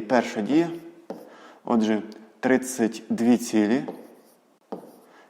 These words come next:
п'ятсот двадцять шість тисячних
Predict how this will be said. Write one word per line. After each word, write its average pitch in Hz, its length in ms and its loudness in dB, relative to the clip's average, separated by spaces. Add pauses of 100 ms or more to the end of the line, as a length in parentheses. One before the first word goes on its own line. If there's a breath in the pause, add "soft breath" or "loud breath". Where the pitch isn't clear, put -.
(120)
п'ятсот 117 600 0
двадцять 113 420 0
шість - 680 0 (880)
тисячних 127 640 0